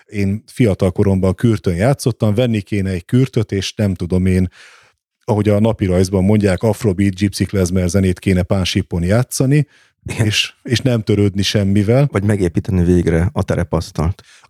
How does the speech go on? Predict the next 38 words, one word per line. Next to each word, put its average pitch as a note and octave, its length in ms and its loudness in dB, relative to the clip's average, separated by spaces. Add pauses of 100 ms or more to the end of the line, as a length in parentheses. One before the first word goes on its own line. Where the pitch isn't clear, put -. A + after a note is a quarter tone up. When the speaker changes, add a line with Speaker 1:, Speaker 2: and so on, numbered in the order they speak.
Speaker 1:
A - 20 -16
terepasztalt, A#2+ 800 -2
igen, B2 400 0
vagy G2 180 -4
Speaker 2:
Újságírónak F#2+ 880 2
lenni. E2 360 2
Speaker 1:
megtanulni G2+ 540 0
Speaker 2:
Főállásban. F#2 460 2
Speaker 1:
bri-, D3 100 4
bridgelni, A#2+ 440 0
újságírónak B2 760 0
lenni G2 200 -4
főállásban, G#2+ 720 0
igen, A2+ 280 0
ezzel F#2+ 280 -2
állandóan E2+ 880 -4
megtalálnak E2 640 -10
ezzel E2 240 -10
a - 40 -12
kérdéssel. D#2+ 480 -10
Köszönöm D#2+ 360 -10
szépen. D3 460 -2 (420)
Öm, A2+ 500 2 (380)
Speaker 2:
Igen, G#2+ 300 2
ez, A#2+ 240 0
eh, A#2 160 4
egyébként A#2 640 -2 (300)
nem D3 220 0
csak C3 200 -4
egy F#2 140 -2
generációs F2+ 600 0
mítosz, F#2+ 360 0
hanem F#2 240 2
egyre G2 220 2
inkább F2 340 0
én F2+ 100 0
azt F#2 160 -2
látom, F2+ 380 0